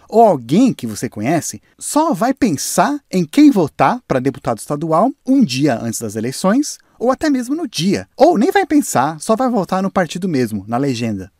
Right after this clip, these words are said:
Pois não se preocupa, por isso que estou aqui. Se você se importa com seu estado e quer ver crescer, assista esse vídeo até o final e compartilhe, porque vamos responder a pergunta que todo mundo faz.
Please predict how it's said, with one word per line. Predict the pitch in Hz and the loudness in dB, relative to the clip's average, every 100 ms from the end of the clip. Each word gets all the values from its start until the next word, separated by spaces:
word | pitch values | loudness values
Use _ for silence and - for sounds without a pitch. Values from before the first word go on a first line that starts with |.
| - | 4
Pois | 240 233 185 117 | 6 6 2 -2
não | 127 240 | 0 0
se | 240 | 0
preocupa, | - 214 156 - 92 _ - | -2 -4 -4 -8 -12 _ 0
por | 294 | 2
isso | 151 165 208 | 4 0 -2
que | 240 | -4
estou | - 113 | -2 -2
aqui. | 151 175 110 _ _ | 0 0 -2 _ _
Se | - | -6
você | 156 147 254 | -2 0 2
se | |
importa | 262 - 190 196 190 | 2 4 2 2 0
com | - 175 | -2 0
seu | 180 | 0
estado | 180 - 131 104 113 | 0 0 -2 -2 -6
e | 151 | -4
quer | - 190 | -2 0
ver | 143 160 | 0 -2
crescer, | - 262 214 - 208 139 _ _ _ | 0 -2 0 4 4 4 _ _ _
assista | 208 233 - 175 208 - 294 165 | 0 0 0 -2 -2 0 -2 -2
esse | - | -8
vídeo | 127 123 135 156 | -6 -4 -4 -6
até | 160 - | -4 -2
o | 349 | -2
final | - 170 135 180 _ | -2 0 0 -4 _
e | 196 | -6
compartilhe, | - 302 294 208 - 208 107 _ | 0 2 2 0 2 2 0 _
porque | - 185 202 | -6 0 0
vamos | 123 185 196 143 | 2 0 0 -2
responder | - 269 - 180 | 0 0 0 -2
a | 160 | 0
pergunta | 185 147 156 151 | -2 -2 -2 -4
que | 156 151 | -6 -8
todo | - 277 233 | -4 0 2
mundo | 202 170 | 2 2
faz. | 117 101 | -2 -4